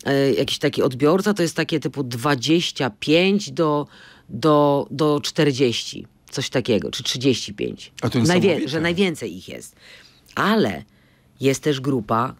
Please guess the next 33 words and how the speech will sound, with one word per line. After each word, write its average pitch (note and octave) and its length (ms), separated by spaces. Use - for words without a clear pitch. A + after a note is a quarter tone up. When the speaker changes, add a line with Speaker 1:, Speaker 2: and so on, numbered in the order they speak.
Speaker 1:
kobiet D#3+ 280
w D#3+ 60
moim F#3 300
wieku G2+ 320
Speaker 2:
Tak. B2 140
Speaker 1:
i - 40
nawet F#3 320
starszych G3 600
jakiś G#2+ 220
procent, G#2+ 380
Speaker 2:
Tak. A2+ 100
Speaker 1:
nieduży, D#3 320
ale D3 140
są. D#3 400
I F3 160
to F#3+ 120
jest F3 160
niesamowite, F#3+ 600
że C3+ 120
ja E3 160
powiedziałam D3+ 520
o - 100
tej, C#3+ 360
o E2 180
tych C#3+ 160
uderzeniach D#3 460
Gorąca B2 600
i - 80
to F#3 120
był F3 120
pierwszy G#3+ 480
post, D#3 460
po-, D#3+ 180